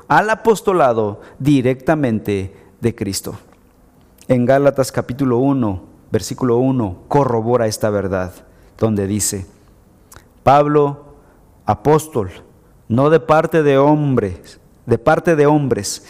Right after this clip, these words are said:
ni mediante hombre alguno, sino por medio de Jesucristo y de Dios el Padre, que lo resucitó de entre los muertos".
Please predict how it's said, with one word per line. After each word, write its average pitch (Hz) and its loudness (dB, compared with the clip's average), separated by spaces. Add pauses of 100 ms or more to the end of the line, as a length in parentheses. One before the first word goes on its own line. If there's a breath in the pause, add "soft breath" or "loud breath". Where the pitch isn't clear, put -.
(120)
ni 156 4
mediante 131 2
hombre 135 2
alguno, 120 0 (420 soft breath)
sino 110 -2
por 107 -4
medio 143 2
de 147 0
Jesucristo 143 -6 (260 loud breath)
y 127 0
de 110 0
Dios 127 0
el 160 -2
Padre, 120 -2
que 135 -2
lo 147 2
resucitó 139 -4 (440 soft breath)
de 104 -2
entre 101 -4
los 101 -6
muertos". 95 -8